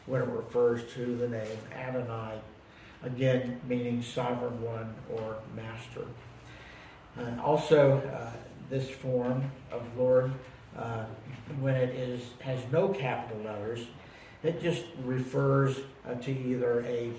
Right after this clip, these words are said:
master or lord owning land, uh, or just a god, god in general. <clears throat> Uh, a noted, uh, Jewish scholar of the Middle Ages,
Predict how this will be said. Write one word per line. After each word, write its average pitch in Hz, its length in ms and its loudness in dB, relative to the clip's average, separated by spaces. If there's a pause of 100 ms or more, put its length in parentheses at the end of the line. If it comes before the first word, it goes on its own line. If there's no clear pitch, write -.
master 127 500 -4
or 117 280 -4
lord 123 420 4 (220)
owning 123 360 -2
land, 123 420 -2 (380)
uh, 120 360 -6 (100)
or 127 360 6 (220)
just 135 200 0 (220)
a 127 120 -2 (100)
god, 123 420 -2 (120)
god 131 380 2
in 117 180 -6
general. 110 500 -2 (2000)
<clears throat> 170 80 2 (1500)
Uh, 127 160 -2 (100)
a 147 80 -2
noted, 156 540 6
uh, 123 120 0 (100)
Jewish 151 400 2
scholar 143 460 4
of 120 100 -2
the 120 60 -4
Middle 143 340 6
Ages, 113 540 -4